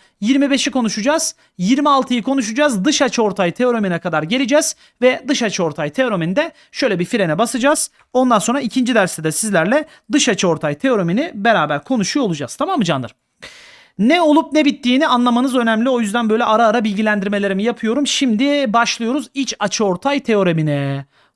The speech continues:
Bu niye böyle oldu lan? Dur bakayım. Hah. Ee, evet, bazen P D F böyle kafa yiyebiliyor. Evet, e, iç açıortay teoremine başlıyoruz arkadaşlar. Nedir iç açıortay teoremi?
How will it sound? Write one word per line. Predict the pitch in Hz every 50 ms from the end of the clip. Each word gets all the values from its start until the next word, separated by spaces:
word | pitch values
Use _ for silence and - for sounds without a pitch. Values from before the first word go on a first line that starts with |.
| _
Bu | - 185
niye | 214 247 240
böyle | 220 202 175 156
oldu | 147 135 139 160
lan? | 214 269 - _ _ _ _ _ _ _ _ _ _ _ _ _ _ _ _ _ _ _ _ _ _ _ _ _ _ - - _ _ _ _ _ _ _
Dur | 165 160 156
bakayım. | 151 139 - - 233 220 - _ _ _ _ _ _ _ _ _ _ _ _ _ _
Hah. | 143 135 - _ _ _ _ - - - - - - - - _ _ _ -
Ee, | 151 143 139 139 135 135 135 139 139 _
evet, | 170 147 - - - - - - -
bazen | 156 143 143 143 156 151
P | 147 - 151 139
D | 147 147 143
F | 147 -
böyle | 139 139 143 143 143 -
kafa | - - 135 - 139
yiyebiliyor. | 139 139 135 135 127 127 135 175 247 277 - - _ _ _ - - - - - _ -
Evet, | 277 262 - - - - _ _ -
e, | 214 202 202 202 190 - _ _
iç | 302 349 339 - -
açıortay | 320 - - 311 311 294 233 - 320 320 -
teoremine | - 294 285 285 285 269 285 285 277
başlıyoruz | 269 247 - - 254 240 226 220
arkadaşlar. | 226 214 - - 214 208 - - 277 294 - - - -
Nedir | 190 247 320 269 294 269
iç | 247 180 -
açıortay | 240 220 - 240 208 190 196 214 196 185
teoremi? | - 208 185 180 180 208 254 320 220